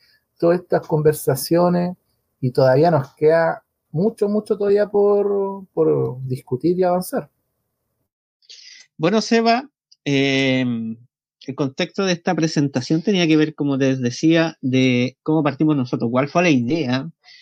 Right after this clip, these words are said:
Speaker 2: en un principio de este programa y acompañar esta constituyente. Y el prim-, uno de los primeros,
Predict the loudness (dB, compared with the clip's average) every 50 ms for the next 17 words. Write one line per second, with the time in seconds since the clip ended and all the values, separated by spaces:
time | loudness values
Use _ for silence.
0 | -20 -20 -20 _ _ _ _ _ -4 -4 -4 -4 -4 -6 -6 -4 -2 0 0 0
1 | 0 0 -2 0 2 2 2 4 4 4 2 2 2 0 0 0 0 0 0 2
2 | 2 2 4 4 4 4 4 2 2 0 -2 -4 -4 -2 0 0 0 0 0 0
3 | 0 2 2 0 0 0 0 2 4 2 2 2 2 2 4 4 6 6 6 4
4 | 2 -2 -6 -6 -6 -6 -6 -4 -4 -2 -2 0 -2 -2 0 0 2 2 4 2
5 | 2 0 -2 -2 -2 0 0 2 2 2 2 0 0 -4 -10 -16 -18 -18 -20 -20
6 | -20 -20